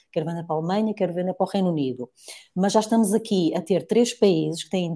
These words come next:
três línguas diferentes e que, por exemplo, o, a gente pode pensar, "Ah, os franceses não gostam de falar francês, mas os alemães não se importam de falar inglês."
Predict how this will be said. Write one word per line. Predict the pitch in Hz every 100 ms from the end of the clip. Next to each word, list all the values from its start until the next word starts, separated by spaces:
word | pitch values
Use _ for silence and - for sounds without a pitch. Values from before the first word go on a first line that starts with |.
| -
três | 226 269 254 202
línguas | 214 190 180
diferentes | 170 175 147 143 151 185 - -
e | 196
que, | 190 - 220
por | 185 190
exemplo, | 180 151
o, | 165 180 175 170 - _ - -
a | 190
gente | 202 -
pode | 190 190
pensar, | 190 185 170 196
"Ah, | 190
os | -
franceses | 226 247 285 220
não | 240 269
gostam | 254 - 220
de | 220
falar | 214 214
francês, | 185 175 143
mas | 160 190
os | 214
alemães | 240 247 254
não | 247
se | 233
importam | 226 220 220 214
de |
falar | - 196
inglês." | 190 165 143 127